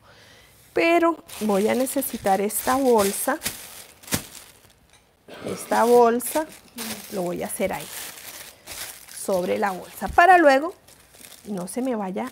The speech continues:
a dañar. Pongo la copia sobre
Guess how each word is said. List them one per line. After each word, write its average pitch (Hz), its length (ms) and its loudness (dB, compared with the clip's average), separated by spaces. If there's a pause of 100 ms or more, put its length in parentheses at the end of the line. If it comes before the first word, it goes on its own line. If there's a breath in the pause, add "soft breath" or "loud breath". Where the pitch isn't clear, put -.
a 196 160 -6
dañar. 185 400 -16 (960 loud breath)
Pongo 254 640 4 (560)
la 220 440 2 (400)
copia 208 520 2 (280)
sobre 220 760 0